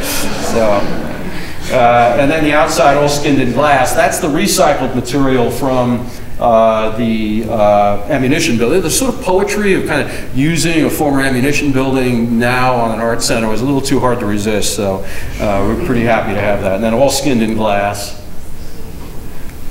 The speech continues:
Right, we make all these fittings. We don't, I don't buy any proprietary systems. So this is basically, uh, Unistrut. I think we've got some garden hose in there. I mean, all that stuff we make up in the field.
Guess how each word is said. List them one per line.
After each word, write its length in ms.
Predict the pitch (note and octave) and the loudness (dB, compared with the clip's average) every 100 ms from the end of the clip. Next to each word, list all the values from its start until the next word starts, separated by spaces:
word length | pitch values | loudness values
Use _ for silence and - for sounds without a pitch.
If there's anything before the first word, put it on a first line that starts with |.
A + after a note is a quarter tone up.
| - - - - - - | -6 -6 -8 -8 -8 -4
Right, 180 | - | -2
we 120 | C3 B2 | 2 4
make 360 | C#3 D3 C#3+ | 4 2 0
all 180 | C#3+ C3 | 0 0
these 220 | B2+ B2 - | 0 0 0
fittings. 460 | A2+ G2 E2 - | -2 0 -2 0
We 120 | A2+ | 0
don't, 140 | A2+ G#2+ | 0 0
I 100 | A2+ | 0
don't 160 | A2 | 0
buy 240 | A2 A2+ A2+ | 0 2 2
any 180 | A2 G#2+ | 0 -4
proprietary 600 | G#2+ - G#2+ G#2 A2+ G2+ | -6 -2 -2 -2 -2 -2
systems. 500 | - G#2+ - G2 E2+ | 0 0 0 0 0
So 140 | A#2 | 0
this 180 | C3 B2+ | 0 0
is 80 | A2 | -2
basically, 720 | C3 A#2+ A2+ A2 G#2 G2 G2 - - - - | 0 0 -2 -4 -2 -2 -2 -4 -6 -4 0
uh, 240 | G2 F#2+ | 0 0
Unistrut. 580 | A2 E3 D#3+ - D3 C#3 | 0 0 2 2 2 2
I 80 | A#2+ | 2
think 140 | C3 | 0
we've 100 | B2+ | 0
got 140 | A#2 A2+ | 0 0
some 160 | G2 | -2
garden 320 | A2+ B2 C#3 C3+ | 0 0 0 0
hose 380 | C#3 C3+ B2+ | 0 0 2
in 160 | C3+ B2+ | 0 0
there. 320 | B2+ B2+ B2 | 0 0 0
I 80 | A2 | -2
mean, 100 | G2+ | 0
all 160 | B2+ B2+ | 0 0
that 140 | B2 | 0
stuff 360 | - - G2+ A2+ | 0 0 0 -2
we 120 | A2+ | -2
make 300 | G#2 G#2 G#2+ | 0 -2 -2
up 220 | G2+ - | -2 -2
in 100 | G2+ | -2
the 80 | F#2+ | -2
field. 440 | - G#2+ F2+ F#2 | -2 -2 -2 -2